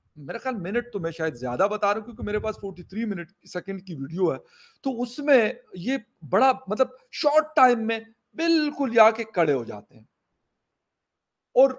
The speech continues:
पहली गाड़ी को कुछ नहीं कहते, दरमियान वाली गाड़ियों को वो हिट करते हैं क्योंकि शायद उनको ये अंदाजे से उन्होंने किया होगा कि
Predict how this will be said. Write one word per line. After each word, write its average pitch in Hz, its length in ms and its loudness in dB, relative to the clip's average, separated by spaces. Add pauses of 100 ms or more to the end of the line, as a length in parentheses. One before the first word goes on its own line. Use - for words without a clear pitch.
(200)
पहली 226 240 2
गाड़ी 240 280 6
को 262 120 -10
कुछ 220 240 -12
नहीं 170 140 -6
कहते, 151 260 -2
दरमियान 175 520 8
वाली 170 240 4
गाड़ियों 127 340 -4
को 131 140 -12
वो 117 180 -10
हिट 127 140 -12
करते 127 300 -8
हैं 147 100 -12 (300)
क्योंकि 233 280 -4
शायद 190 340 0 (100)
उनको 170 340 -6
ये 147 180 -2
अंदाजे 135 580 -2
से 214 120 -6
उन्होंने 160 340 -8
किया 143 220 -4
होगा 135 240 0
कि 156 180 -8